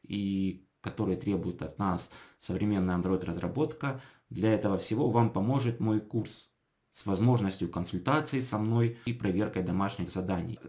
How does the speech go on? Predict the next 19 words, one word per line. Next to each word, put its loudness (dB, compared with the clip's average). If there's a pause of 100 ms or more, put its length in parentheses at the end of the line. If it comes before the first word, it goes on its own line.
(100)
И 2
сопоставляя 2
эти 0
два 2
обстоятельства, 0
я 4
делаю 4
новогоднее 2
предложение 0
для -2
всех -2
желающих. 0
Только 0
с -4
сегодняшнего 0
дня 0 (300)
до 6
пятого 2
января 2